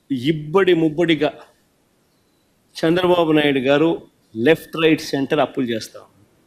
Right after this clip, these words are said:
మా హయాంలో రెండు వేల ఇరవై మూడు ఇరవై నాలుగు, మా లాస్ట్ ఇయర్ టూ థౌజండ్ ట్వంటీ త్రీ ట్వంటీ ఫోర్లో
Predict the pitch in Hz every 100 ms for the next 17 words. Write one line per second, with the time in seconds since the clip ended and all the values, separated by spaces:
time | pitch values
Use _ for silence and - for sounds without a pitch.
0 | _ _ _ _ _ _ _ _ _ _
1 | _ 110 120 156 160 165 175 175 170 151
2 | - - _ _ _ _ _ _ _ 131
3 | 151 160 160 147 143 160 170 160 156 156
4 | 160 156 143 143 139 127 127 123 - _
5 | _ _ _ _ _ _ _ _ _ _
6 | _ _ _ 120 127 127 143 - 127 110
7 | - - 139 143 139 127 135 139 139 127
8 | 120 - 117 110 123 185 -